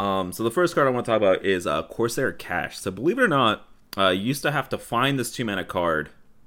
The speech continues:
that you then had to spend two mana for to tutor your best card in your deck in Ankar. Uh, it did not just originally come as part of your quest.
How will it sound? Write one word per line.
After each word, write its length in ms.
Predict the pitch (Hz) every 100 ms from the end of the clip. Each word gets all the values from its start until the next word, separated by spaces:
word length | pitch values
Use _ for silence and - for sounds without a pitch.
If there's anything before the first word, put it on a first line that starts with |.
| - -
that 120 | 71
you 100 | 92
then 160 | 98
had 120 | 92 90
to 140 | 87
spend 300 | - 117 110
two 100 | -
mana 200 | 98 92
for 460 | - 82 76 71 - -
to 80 | -
tutor 220 | - 85
your 240 | 67 62 - -
best 180 | - -
card 120 | - 64
in 40 |
your 80 | 67
deck 180 | 62 80
in 60 |
Ankar. 460 | - 95 92 90 - - - - - -
Uh, 200 | - -
it 100 | 92
did 120 | 107 110
not 240 | 110 95
just 140 | 87 92
originally 300 | 85 85 76
come 180 | 78 76
as 80 |
part 140 | - 80
of 80 | -
your 100 | 65
quest. 500 | - 120 104 -